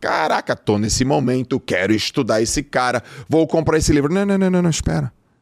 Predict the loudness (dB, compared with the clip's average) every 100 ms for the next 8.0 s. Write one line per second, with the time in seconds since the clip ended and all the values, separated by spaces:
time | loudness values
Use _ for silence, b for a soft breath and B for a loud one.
0 | _ _ _ -6 0 0 0 -2 -2 -6
1 | -12 -14 -12 -16 _ _ _ _ _ _
2 | -10 -4 -2 0 2 2 2 0 0 2
3 | 2 2 -2 -2 -6 -6 -2 0 2 2
4 | 2 4 2 -2 b b b -2 0 2
5 | 0 0 -2 -2 -2 0 2 2 2 2
6 | 0 0 0 -2 -2 -4 -6 -8 -6 -2
7 | 0 0 -2 -4 -2 0 2 0 0 -8